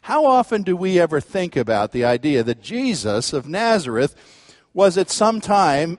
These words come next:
a, a twelve or eighteen month old crawling around on the dirt floor of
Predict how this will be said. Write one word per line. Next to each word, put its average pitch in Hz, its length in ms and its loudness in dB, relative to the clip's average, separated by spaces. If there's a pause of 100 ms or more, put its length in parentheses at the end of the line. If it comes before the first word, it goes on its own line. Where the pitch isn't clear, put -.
a, 190 580 -4
a 170 120 2
twelve 190 580 4
or 190 140 -2
eighteen 196 520 -2
month 190 300 -2
old 135 400 0 (500)
crawling 208 600 2
around 185 500 2 (720)
on 170 280 0
the 151 240 2 (440)
dirt 180 240 4
floor 185 520 2
of 135 200 2